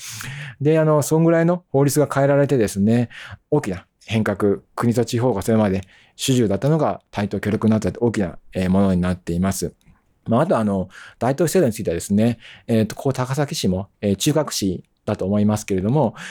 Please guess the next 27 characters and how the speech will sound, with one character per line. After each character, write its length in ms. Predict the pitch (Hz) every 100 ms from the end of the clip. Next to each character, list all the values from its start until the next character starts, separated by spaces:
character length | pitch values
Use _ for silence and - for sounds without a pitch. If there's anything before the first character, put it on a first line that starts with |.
| - 107
え 260 | 101 101
ー、 40 | 104
川 180 | 131
崎 180 | 131 131
市 80 | -
も 100 | 92
政 240 | 92 143
令 80 | 143
指 100 | 143
定 80 | 151
都 100 | 156
市 320 | - 92 - - _
で 80 | 98
あ 60 |
り 100 | 98
ま 140 | 101 101
し 80 | -
て、 180 | 123
や 80 | 110
っ 40 | - - - _
ぱ 80 | 190
り 80 | 143
あ 60 |
の、 100 | 113
普 100 | 104
通 200 | - 135
の 200 | 139 151